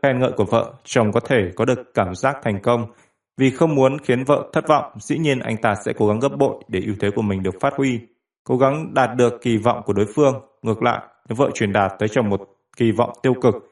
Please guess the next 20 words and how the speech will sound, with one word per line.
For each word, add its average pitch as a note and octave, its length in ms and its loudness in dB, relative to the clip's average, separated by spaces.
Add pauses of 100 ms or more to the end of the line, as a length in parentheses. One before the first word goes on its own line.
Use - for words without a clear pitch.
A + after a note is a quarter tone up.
(380)
e D#3 160 2
là D#3 120 2
cả - 160 0
đời G2+ 200 2
này G2 300 0 (100)
chồng G2 300 0
cũng - 140 -10
không C#3 300 0
muốn A2+ 200 2
phục A2 100 -6
vụ A#2+ 160 0
cho G#2+ 140 -2
gia G#2+ 120 2
đình. G2+ 220 0 (680)
Nhà D#3 200 2
tâm E3+ 140 2
lý E3+ 60 4
học F3 200 2
người C3+ 140 2
Mỹ F#3 380 2